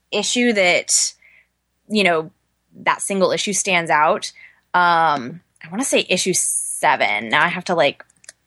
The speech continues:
peek back and remember when, what was happening then. But, um,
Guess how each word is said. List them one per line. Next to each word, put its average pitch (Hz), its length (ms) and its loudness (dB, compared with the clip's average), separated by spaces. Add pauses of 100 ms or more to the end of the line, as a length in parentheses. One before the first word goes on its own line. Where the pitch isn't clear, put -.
(160)
peek 185 440 -4
back 147 280 2
and 175 120 0
remember 160 320 -2
when, 156 220 0
what - 160 0
was 160 100 -4
happening 156 360 -2
then. 147 180 0
But, 160 260 0
um, 156 460 2